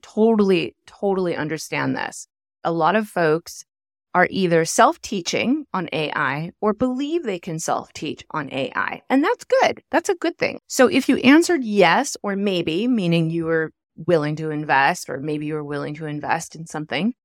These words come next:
how much money would you be willing to invest in a program to help you learn and implement A I tools? So this was really good. This was good for me specifically because it helped me understand the price points that folks on my, uh,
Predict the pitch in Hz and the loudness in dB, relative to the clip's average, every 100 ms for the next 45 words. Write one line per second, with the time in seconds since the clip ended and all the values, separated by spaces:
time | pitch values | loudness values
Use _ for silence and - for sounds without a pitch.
0 | _ _ - 302 349 403 294 - 165 156 | _ _ -2 2 4 4 0 -2 -2 -2
1 | 165 175 175 175 160 160 160 160 160 160 | -2 -4 -4 -6 -2 -2 -4 -4 -6 -2
2 | 139 - - 294 302 190 165 147 143 156 | -2 -2 2 2 2 2 2 2 -2 -4
3 | - 170 185 175 247 202 147 139 156 - | -8 -4 -4 -2 -2 0 0 -2 -4 -4
4 | 180 - 226 247 208 151 160 - 156 139 | -6 -2 -4 -2 -2 -2 -4 -8 -6 -4
5 | 135 139 - - - - _ _ _ - | -6 -8 -8 -8 -10 -20 _ _ _ 0
6 | 302 494 - 466 285 269 233 185 185 127 | 4 4 6 2 4 4 4 6 4 4
7 | 202 226 262 294 254 214 180 156 170 208 | 2 2 2 0 0 0 -4 -4 4 6
8 | 220 175 151 151 - 165 190 185 180 170 | 6 4 0 -6 -12 -10 -8 -6 -6 -4
9 | 151 165 170 165 - 196 233 220 180 175 | -4 -4 -6 -6 -6 -6 -4 -4 -4 -4
10 | 170 - 175 165 160 160 - 170 175 - | -6 -6 -4 -2 -4 -6 -2 -2 -2 -4
11 | - 156 147 147 - _ _ _ _ - | -2 0 0 -2 -12 _ _ _ _ -2
12 | 175 156 - - 185 170 - - 170 165 | 4 4 2 2 2 2 -10 -6 -4 -2
13 | 160 - 165 156 151 147 143 - 151 | -2 -4 -4 -2 -2 -4 -6 -6 -6